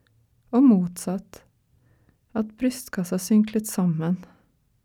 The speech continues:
på utpust. Følg så godt du kan med på hvordan de fysiske sensasjonene endrer seg på reisa lufta gjør,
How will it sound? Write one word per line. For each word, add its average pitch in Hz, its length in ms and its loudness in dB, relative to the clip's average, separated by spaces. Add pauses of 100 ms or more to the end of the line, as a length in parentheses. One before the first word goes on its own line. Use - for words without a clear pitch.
(280)
på 208 100 0 (140)
utpust. - 760 -16 (4000)
Følg 285 320 -2
så 247 160 -2
godt 220 220 -4 (100)
du 247 80 -2
kan 180 360 0
med 165 260 -4 (500)
på 214 80 -2
hvordan 202 400 2
de 190 80 2
fysiske 180 800 -4
sensasjonene 185 800 0
endrer 196 440 2
seg 180 280 -6
på 220 160 -2
reisa 214 400 -4
lufta 185 460 -6
gjør, 202 260 -2